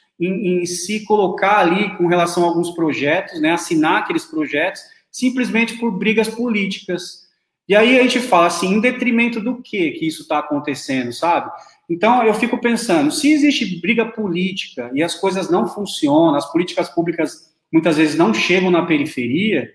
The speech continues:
como é que a gente vai manter um governo que a gente tem hoje com todos esses problemas, né? Que,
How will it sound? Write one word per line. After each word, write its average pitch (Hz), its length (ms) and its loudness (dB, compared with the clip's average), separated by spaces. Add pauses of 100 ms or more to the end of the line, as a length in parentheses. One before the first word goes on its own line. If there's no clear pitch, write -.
(380)
como 254 200 0
é 339 100 4
que 330 60 -4
a 330 40 6
gente 311 180 6
vai 226 140 2
manter 185 680 2
um 147 160 2
governo 156 600 2
que 160 180 -2
a 156 60 0
gente 156 260 -4
tem 165 160 2
hoje 220 400 0 (420)
com 190 140 -8
todos 220 260 2
esses 214 260 -2
problemas, 131 720 -2
né? 139 200 -4
Que, 160 300 -6